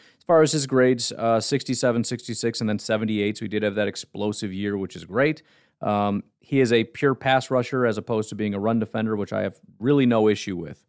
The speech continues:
Um, he's not bad at run defense, but sixty-five, fifty-four, sixty-five, he's, he's okay. And I do like that he's clearly not just an undersized speed rusher. He's not two hundred fifty pounds. Two sixty-five, he's got some meat on his bones. But his pass rush grades,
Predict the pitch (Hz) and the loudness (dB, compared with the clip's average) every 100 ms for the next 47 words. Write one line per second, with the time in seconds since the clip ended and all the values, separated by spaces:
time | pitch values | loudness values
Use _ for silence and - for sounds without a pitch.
0 | _ _ _ - 98 98 - 131 170 98 | _ _ _ -4 -2 -2 -2 0 2 2
1 | 98 110 120 127 120 131 131 120 131 123 | 2 2 4 2 2 0 0 0 -2 -2
2 | 107 - 120 - 113 110 101 113 110 101 | -6 -6 -6 -6 -4 -2 -2 -4 -8 -8
3 | 104 - 107 - - 101 98 98 107 - | -8 -6 -8 -8 -8 -4 -2 -4 -8 -8
4 | - 110 104 - 107 - 85 - - _ | -10 -10 -8 -2 -4 -4 -10 -12 -18 _
5 | _ _ _ _ 117 120 147 160 123 123 | _ _ _ _ 0 2 6 6 6 2
6 | 110 - 143 123 113 107 - - 107 113 | -2 2 4 4 4 0 0 -2 0 0
7 | 107 - 107 101 - - 107 92 85 - | 2 2 2 2 0 0 0 0 -2 -4
8 | 101 127 - - 135 120 104 - 113 107 | -2 -2 -2 -4 -2 0 0 -2 -4 -4
9 | 113 95 - - _ _ - 123 135 - | -4 -6 -8 -16 _ _ -6 -2 -2 0
10 | 120 120 107 107 104 110 - 107 104 101 | -2 2 2 2 2 0 0 -2 0 0
11 | 95 92 98 92 92 90 - _ _ 101 | -2 -2 -4 -4 -4 -8 -12 _ _ -2
12 | 101 113 - 165 170 - 127 107 - 104 | -2 -2 -2 -2 0 2 2 2 2 2
13 | 101 | 2